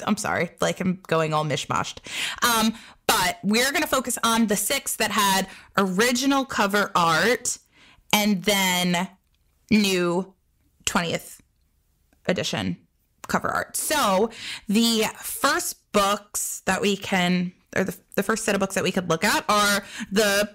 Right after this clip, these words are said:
British English. So the original cover art, the Thomas Taylor cover art, the first cover art that existed versus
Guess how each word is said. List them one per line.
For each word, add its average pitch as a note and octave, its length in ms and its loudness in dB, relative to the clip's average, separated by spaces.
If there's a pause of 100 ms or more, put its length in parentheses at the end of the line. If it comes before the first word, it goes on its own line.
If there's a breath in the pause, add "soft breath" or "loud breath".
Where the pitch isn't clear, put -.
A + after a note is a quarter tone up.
British G#3+ 580 0 (140)
English. A3+ 580 -2 (100)
So - 160 0
the G#3 160 2
original A3+ 920 2 (500 loud breath)
cover G3 380 2
art, E3 380 0
the E3 60 0
Thomas G#3 400 0
Taylor G#3 220 2
cover F#3 360 0
art, E3 380 2 (120)
the A#3 280 2
first - 640 -2 (180)
cover G#3 240 2
art - 260 2
that G3+ 140 2
existed E3+ 720 0 (320 loud breath)
versus G#3 600 2